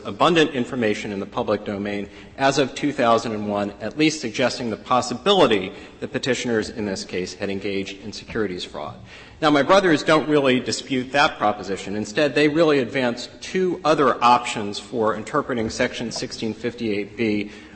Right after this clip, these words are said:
under which the concept of inquiry notice, the well-established concept of inquiry notice, really has no role.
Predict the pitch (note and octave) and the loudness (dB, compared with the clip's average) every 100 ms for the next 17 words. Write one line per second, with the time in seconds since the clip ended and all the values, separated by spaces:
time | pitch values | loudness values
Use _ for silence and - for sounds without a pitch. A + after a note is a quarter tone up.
0 | - E3+ F3 D#3 - - - - D#3 - | 2 4 6 4 2 -4 -6 -2 -2 0
1 | C#3 - B2 B2+ B2+ A2+ A2 G#2+ G2+ - | -4 -2 -2 -2 0 -2 0 -2 -2 -4
2 | A#2 E3 D#3 C3 - F#2+ F#2 - - G#2 | 2 6 6 4 0 -2 -2 -6 -4 -6
3 | - F#2+ G2 G2+ G2 G#2 F#2+ G2+ F#2 F2 | -6 -10 -8 -6 -6 -6 -6 -4 -4 -6
4 | - - D3 D3+ C3 B2 A#2 A2 A2 G#2 | -8 -12 -4 4 4 4 2 -2 -2 0
5 | G#2 G2+ F2+ C#2 - | 0 0 -4 -6 -12